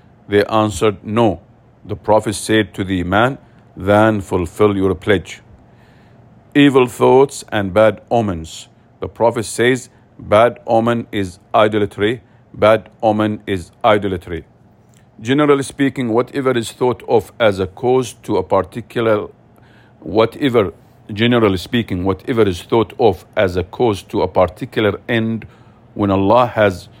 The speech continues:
not made it such a cause, either by experience or a, a religious text,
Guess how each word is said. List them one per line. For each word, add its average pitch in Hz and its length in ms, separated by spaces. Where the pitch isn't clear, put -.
not 117 320
made 110 300
it - 300
such - 380
a 95 40
cause, 131 480
either 104 340
by 92 220
experience 123 680
or 110 240
a, 92 280
a 101 120
religious 110 420
text, - 440